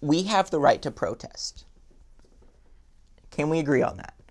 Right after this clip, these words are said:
That we have the right to protest something we think is wrong. Now, we have to do that the right way.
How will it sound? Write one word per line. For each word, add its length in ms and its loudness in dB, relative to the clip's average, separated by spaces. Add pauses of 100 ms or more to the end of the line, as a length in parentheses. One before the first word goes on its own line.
(220)
That 200 10
we 200 2
have 220 2
the 100 -2
right 220 6
to 80 -6
protest 480 0
something 260 -4
we 100 -2
think 220 -8
is 160 -8
wrong. 300 -4 (280)
Now, 140 6
we 120 4
have 160 4
to 80 -4
do 340 -2
that 300 2
the 80 -2
right 320 -2 (100)
way. 340 -14